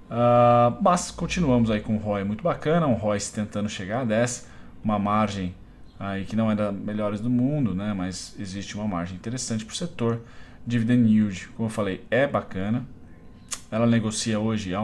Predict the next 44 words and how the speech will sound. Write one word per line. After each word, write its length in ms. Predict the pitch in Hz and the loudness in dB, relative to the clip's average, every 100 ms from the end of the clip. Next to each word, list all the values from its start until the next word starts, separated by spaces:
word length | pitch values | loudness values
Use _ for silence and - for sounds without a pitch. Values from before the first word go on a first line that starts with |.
| 107 - | -2 -4
três 260 | 117 139 | -2 0
vezes 180 | 113 107 | 0 -2
o 60 | 98 | -2
valor 260 | 101 95 | -4 -4
patrimonial, 540 | 95 101 92 92 110 123 | -6 -6 -6 -2 2 2
então 160 | 117 | 2
ela 80 | 123 | -4
tá 140 | 123 175 | -2 -4
cara, 460 | - 156 127 139 | 0 4 4 2
não 100 | 143 | -2
tá 260 | 127 117 123 | -2 0 0
descontada 580 | 110 - 131 120 123 147 | -4 -6 -4 -2 0 0
não. 160 | 120 | 0
O 340 | 120 - - - | 0 -6 -20 -8
P 80 | - | 0
L 200 | 107 110 | 0 0
também 240 | 113 110 | -2 -2
tá 100 | 107 | -2
gordinho. 460 | 110 135 117 107 85 - - - - - | -2 -2 0 0 -2 -10 -18 -18 -20 -16
Então 220 | - 131 | -8 -6
cabe 320 | 180 143 147 160 | -4 0 2 2
a 60 | |
nós, 260 | 117 123 123 | 2 2 2
grafistas 760 | 101 104 - - 147 - - 95 | 0 0 0 -4 -2 -2 -4 -8
aqui, 240 | 90 120 | -8 -10
tentar 400 | 117 123 - 95 | -6 -4 -4 -4
especular 560 | 107 - 110 107 95 113 | -6 -6 -6 -4 0 0
algum 200 | 110 117 | 2 2
momento 300 | 120 117 123 | 2 2 -2
de 100 | 127 | -10
queda, 480 | - 110 101 78 - - - - - | -2 2 2 0 -12 -16 -16 -16 -10
tá? 220 | 87 85 - - - | -6 -6 -8 -18 -12
E 60 | 139 | -8
o 20 | |
que 100 | 135 | -4
eu 40 | 226 | 2
quero 180 | 147 | 4
construir 380 | - 147 - 135 | 2 -2 0 0
com 180 | 123 127 | 2 2
vocês 480 | 117 110 - 101 87 | 2 0 -2 -4 -6
aqui? 180 | 90 - | -8 -10
Primeiro 540 | - 208 180 214 208 | -2 2 6 6 4
de 120 | 120 | 2
tudo, 480 | 107 - 120 147 117 | -4 -4 -4 -2 -4